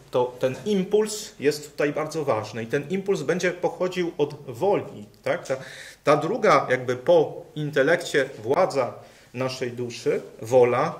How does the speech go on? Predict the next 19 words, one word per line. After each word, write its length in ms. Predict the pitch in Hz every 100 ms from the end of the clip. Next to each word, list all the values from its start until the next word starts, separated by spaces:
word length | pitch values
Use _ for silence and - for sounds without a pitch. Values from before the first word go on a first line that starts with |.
| - -
odgrywa 520 | 120 131 131 123 135
jednak 420 | 131 123 135 127
w 160 | 113 110
wierze 480 | 135 123 - 123 123 - -
rolę 420 | 123 127 123 123 120 -
bardzo 500 | 113 139 120 139 139 - - - _
poważną, 540 | 123 208 175 - 110
chociaż, 460 | 110 165 165 160 - - - - -
e, 160 | 135 135
akt 320 | 160 175 147
wiary 340 | 139 147 165 185
jest 280 | 165 - 175 -
aktem 400 | 143 - 160 156 -
intelektu. 680 | 170 170 208 240 226 - 104 -
To 100 | -
intelekt 540 | 151 147 247 208 - -
przyjmuje 500 | - 131 143 139 135
prawdę, 600 | - 123 117 98 107 110
ale 300 | 135 135